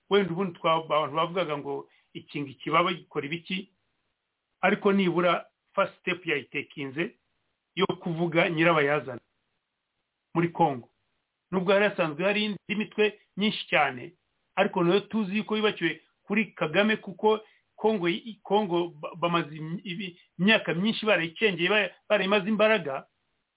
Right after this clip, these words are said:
ah, eh, mu rwego rwa politike n'ibiki. Aho rero noneho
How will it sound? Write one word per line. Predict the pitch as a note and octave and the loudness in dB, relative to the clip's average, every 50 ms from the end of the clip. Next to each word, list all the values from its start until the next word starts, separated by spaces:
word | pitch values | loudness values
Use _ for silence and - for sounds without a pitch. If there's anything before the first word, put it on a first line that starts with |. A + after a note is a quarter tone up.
| _ _ _ _ _ _ _ _ _ | _ _ _ _ _ _ _ _ _
ah, | - E3+ E3 D#3+ D#3 D#3 D#3 D3+ D3+ D3+ D3+ D3+ - - _ _ _ _ _ _ _ | 0 2 4 6 6 6 6 6 6 4 4 0 -4 -10 _ _ _ _ _ _ _
eh, | E3+ E3 E3 E3 D#3 D3+ D3+ D3+ D3 D3 D3 C#3+ C#3+ C#3+ E3 F3 - _ - | -6 -4 -2 -2 -2 -2 -4 -4 -4 -6 -6 -6 -6 -8 -8 -10 -12 _ -4
mu | E3 E3 E3+ | -2 -2 0
rwego | D3+ F#3 G#3 F#3+ E3 D#3 | 2 2 2 2 0 -4
rwa | C#3+ C#3+ D3 C#3 | -6 -6 -6 -6
politike | - - D3 C#3+ - - G#3+ - G#3+ G3+ | -6 -6 -8 -8 -6 -8 -4 0 0 0
n'ibiki. | G#3 G#3 G#3 F3 - - C#3 C#3 E3+ - _ _ _ _ _ _ _ _ _ _ _ _ _ _ | 2 0 -2 -4 -6 -10 -16 -16 -16 -18 _ _ _ _ _ _ _ _ _ _ _ _ _ _
Aho | D3+ F3+ G#3+ A3+ | 0 2 4 4
rero | A3+ A#3 A#3 A#3 A3+ | 4 4 4 4 4
noneho | A3+ A3+ A3 G#3 G3+ G#3 A3 | 2 2 0 0 0 0 2